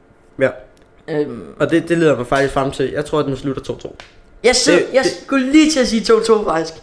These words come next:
Speaker 1: Ja, det
Speaker 2: Nå,
Speaker 1: starter
Speaker 2: jo, jeg
Speaker 1: også
Speaker 2: skulle til
Speaker 1: bare.
Speaker 2: at sige to to. Øhm. Ah, ja, hvad skal jeg så sige?
Speaker 1: Du kan da godt sige to to stadig.
Speaker 2: Ja, det er måske bare ikke sjovt. Så siger jeg, øh, tre tre.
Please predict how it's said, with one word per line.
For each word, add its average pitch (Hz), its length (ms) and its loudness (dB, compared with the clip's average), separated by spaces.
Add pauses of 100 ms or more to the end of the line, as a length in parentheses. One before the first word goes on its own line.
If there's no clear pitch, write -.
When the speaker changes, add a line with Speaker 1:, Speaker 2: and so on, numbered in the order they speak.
(180)
Speaker 1:
Ja, 139 140 0
det 131 80 -2
Speaker 2:
Nå, 233 140 4
Speaker 1:
starter 156 220 6
Speaker 2:
jo, 220 60 4
jeg 151 80 6
Speaker 1:
også 156 80 2
Speaker 2:
skulle 202 80 -4
til 139 60 4
Speaker 1:
bare. 226 60 6
Speaker 2:
at 226 60 4
sige 202 200 -6
to 208 180 2
to. 190 300 -2 (640)
Øhm. 185 1120 0 (920)
Ah, 165 560 -2
ja, 170 120 2
hvad 185 120 2
skal 185 140 -4
jeg 185 100 -2
så 202 140 -6
sige? 196 340 -8 (260)
Speaker 1:
Du 135 80 -2
kan 127 100 0
da 110 80 -4
godt 135 200 -2
sige 139 160 -8
to 135 180 -6
to 131 200 -6
stadig. 139 320 -8
Speaker 2:
Ja, - 60 -20 (400)
det 143 60 -16
er - 40 -18
måske - 200 -20
bare - 140 -20
ikke - 120 -20
sjovt. - 440 -14 (1400)
Så 208 160 -6
siger 247 280 2
jeg, 202 460 4
øh, 170 60 -2
tre 175 220 -2
tre. 196 360 -2